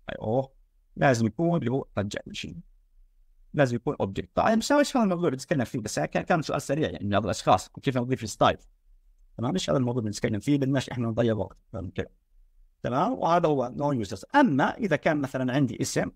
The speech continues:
مثلًا فكرة، أنا هذا اللي بنتكلم فيه، كان اسم شخص موجود معي مثلًا محمد بهذه الطريقة، فالآن يعني خلاص أظهر قيمة محمد. وللعلم ممكن نضيفها مثلًا بطريقة أجمل.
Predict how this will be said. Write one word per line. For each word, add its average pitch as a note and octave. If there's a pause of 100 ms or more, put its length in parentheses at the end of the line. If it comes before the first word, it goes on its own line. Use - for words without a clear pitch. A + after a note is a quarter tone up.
مثلًا G2+
فكرة، C#3+
أنا A#2
هذا B2
اللي G2
بنتكلم G2+
فيه، -
كان E3+
اسم A2
شخص -
موجود A2
معي C#3
مثلًا E3+
محمد D#3 (540)
بهذه G#2+
الطريقة، D#3 (280)
فالآن -
يعني C3+
خلاص C#3+
أظهر B2+
قيمة B2
محمد. G2+
وللعلم D#3
ممكن E3+
نضيفها C3+
مثلًا A2
بطريقة -
أجمل. G2